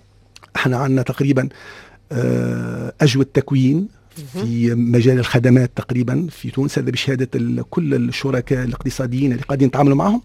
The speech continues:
Speaker 2: كي نقولوا أجود تكوين، فيش يتمثل التكوين باش الناس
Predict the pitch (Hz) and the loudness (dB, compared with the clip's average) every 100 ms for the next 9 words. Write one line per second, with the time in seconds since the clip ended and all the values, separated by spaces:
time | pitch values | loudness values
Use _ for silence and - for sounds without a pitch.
0 | - 180 - 240 226 233 208 208 196 196 | -4 -6 -2 -2 0 0 0 0 -2 -2
1 | 180 175 139 131 - - 311 - 247 208 | -2 -4 -4 -6 0 4 6 4 2 2
2 | 180 - 151 135 - - 254 214 - 196 | 2 0 -4 -4 -4 -2 -2 -2 -4 -6
3 | 208 254 - | -4 -4 -6